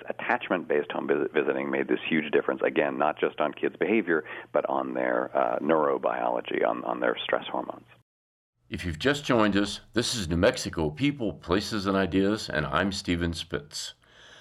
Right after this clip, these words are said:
Speaker 2: My guest today is Paul Tough, author of three books on how children succeed. We're listening back to this interview because of the upcoming vote on November eighth on Constitutional Amendment Number One.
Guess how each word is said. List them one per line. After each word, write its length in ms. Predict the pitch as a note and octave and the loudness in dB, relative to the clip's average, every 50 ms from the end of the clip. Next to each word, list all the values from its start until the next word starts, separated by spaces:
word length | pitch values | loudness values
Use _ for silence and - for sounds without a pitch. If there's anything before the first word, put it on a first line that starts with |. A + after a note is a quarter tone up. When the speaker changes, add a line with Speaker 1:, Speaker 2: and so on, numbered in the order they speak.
| - - - - - | -20 -20 -10 0 0
Speaker 2:
My 100 | G#2+ A2 | 2 4
guest 320 | A2 D#3 E3 D#3+ - - | 4 4 2 2 0 -2
today 240 | D#3 C#3 B2 A#2 G#2 | 0 2 4 4 4
is 160 | F#2+ F2 - | 2 2 0
Paul 360 | - - A2+ G#2 G2+ F#2 - | 0 4 4 4 4 4 0
Tough, 440 | - - F2+ - - - - - - _ _ - - - - _ - | -4 -4 -4 -4 -4 -4 -10 -20 -20 _ _ -20 -20 -20 -20 _ 0
author 380 | - - G#2+ G#2 - F#2 E2 E2 | 2 2 2 2 2 0 0 0
of 100 | D#2+ - | -2 -4
three 460 | - - - - B2+ C#3+ D3 D3 C3 | -8 -10 -6 0 2 2 2 2 0
books 540 | G#2 F#2 G#2 F#2+ E2 - - - - - - - - - - | 0 2 4 4 4 4 0 -4 -10 -10 -12 -14 -20 -12 -6
on 140 | D2 D2 C#2+ | -6 -6 -4
how 300 | D2 D#2+ F#2 G2 G2+ G2 | 2 2 4 4 4 0
children 420 | G2+ - - F2+ E2+ D#2+ D2 D#2+ | -2 -2 0 0 0 0 -2 -6
succeed. 640 | D2+ - - E2+ D2+ - - - - - - - - - _ _ - - - - - - - - _ - | -8 -8 -8 -8 -8 -8 -8 -8 -8 -8 -8 -12 -18 -20 _ _ -20 -20 -20 -20 -20 -20 -20 -18 _ 0
We're 120 | F2+ F#2 | 2 2
listening 520 | F#2+ A#2 D3+ D3+ D3+ D#3+ D#3+ E3 D#3+ C#3 - | 4 4 2 2 2 4 4 4 4 4 4
back 320 | A2 G#2+ G2+ G#2 G#2 - | 6 6 6 4 2 0
to 80 | - F2 | -6 -2
this 300 | E2 F2+ F2 E2+ - F2+ | 0 0 0 0 0 0
interview 640 | D#2+ B2+ C#3+ C3+ A2 D#2 C2+ C2+ C2 - - - - - _ - - - - - - | 2 2 4 2 2 0 -2 -6 -8 -8 -8 -10 -14 -16 _ -20 -20 -20 -18 -10 -4
because 400 | - F#2 F2+ - A#2 G#2 F2+ F2+ | -4 -4 0 0 0 0 2 0
of 100 | E2+ D#2+ | -2 0
the 160 | E2 E2 - | 0 0 4
upcoming 540 | - - - - - - C#3+ C#3 C3+ C3+ A2+ | 4 2 2 2 -2 -2 0 0 0 0 -2
vote 340 | F2+ E2 E2 D#2 D#2+ - - - | 0 2 2 2 0 -2 -4 -4
on 160 | - D#2 D2+ | -4 -2 -2
November 500 | D2+ D#2 D2+ F2 A#2 B2+ - D3 A#2+ - | -2 -2 0 0 0 0 0 0 0 2
eighth 340 | - D#2 D2+ C2 - - - _ _ - - - | 0 0 0 -2 -6 -10 -18 _ _ -20 -12 -4
on 120 | - D#2 D2 | -4 -4 -4
Constitutional 1000 | D2+ - - G2+ A2 A#2+ - - - - - A#2 A#2 G#2 - - F#2+ F2+ F2 F2 | -2 -2 0 2 2 0 -2 -6 -10 -8 -4 -4 -2 -2 -2 -2 -2 0 0 2
Amendment 400 | E2+ F2 F#2 F2+ E2+ E2 A#1+ G#1+ | 2 2 2 2 2 0 0 0
Number 280 | D#2+ E2+ E2+ D2+ F2 | 0 0 0 0 -2
One. 380 | E2 D#2 C#2+ D#2+ C#2 G#1 - - | -2 0 0 0 0 0 0 -4